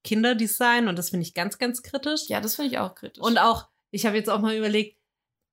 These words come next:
Speaker 1: wenn man damit halt auch alle Krankheiten so, also alle ja nicht, aber halt die da, die
Speaker 2: Und
Speaker 1: da
Speaker 2: die
Speaker 1: runterfallen, so
Speaker 2: nicht
Speaker 1: rau-, auslöschen. Also ich, ich meine, ich will nicht, dass Leute sterben, so ist es nicht, aber wenn die Menschheit halt immer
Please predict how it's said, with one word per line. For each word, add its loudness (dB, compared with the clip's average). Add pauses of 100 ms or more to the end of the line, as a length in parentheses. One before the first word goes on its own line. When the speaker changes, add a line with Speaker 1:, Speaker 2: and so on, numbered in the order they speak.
(160)
Speaker 1:
wenn 0
man 4
damit 2
halt 0
auch -4
alle -2 (100)
Krankheiten -2 (160)
so, -4
also -2 (160)
alle -2
ja -2
nicht, -2
aber 0
halt -6 (380)
die -2
da, 2
die -10 (200)
Speaker 2:
Und 0
Speaker 1:
da 2
Speaker 2:
die 0
Speaker 1:
runterfallen, 2
so 0
Speaker 2:
nicht -6 (260)
Speaker 1:
rau-, 0 (340)
auslöschen. 0 (840)
Also 2
ich, 2
ich -2
meine, 6
ich 0
will 2
nicht, 4
dass 2
Leute 2
sterben, 0
so -4
ist 2
es 0
nicht, 2
aber 0 (320)
wenn -2
die 4
Menschheit 2
halt 0
immer 2